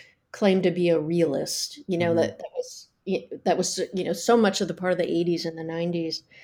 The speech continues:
Speaker 1: So I think that there are some openings in, and these experiments, I mean, I'm, I'm, yes, I absolutely think utopian exper-, experiments are crucial, um,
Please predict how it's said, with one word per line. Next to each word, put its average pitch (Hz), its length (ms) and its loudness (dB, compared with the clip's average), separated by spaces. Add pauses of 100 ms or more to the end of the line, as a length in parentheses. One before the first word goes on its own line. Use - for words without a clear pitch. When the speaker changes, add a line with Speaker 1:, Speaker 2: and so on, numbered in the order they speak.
(140)
Speaker 1:
So - 120 6
I 269 60 12
think 440 200 6
that 311 140 2
there 240 260 10
are 254 120 6
some 220 220 2
openings 185 500 4
in, 233 180 6 (100)
and 285 180 6
these 311 200 0
experiments, 320 1000 0 (1080)
I 269 40 6
mean, 254 320 6
I'm, 277 440 6 (360)
I'm, 226 540 4
yes, - 400 4
I 208 280 2
absolutely 202 920 2 (340)
think 208 300 -2 (180)
utopian 202 640 2
exper-, 180 680 0 (180)
experiments 185 960 2 (460)
are 190 140 4
crucial, - 800 2
um, 175 380 2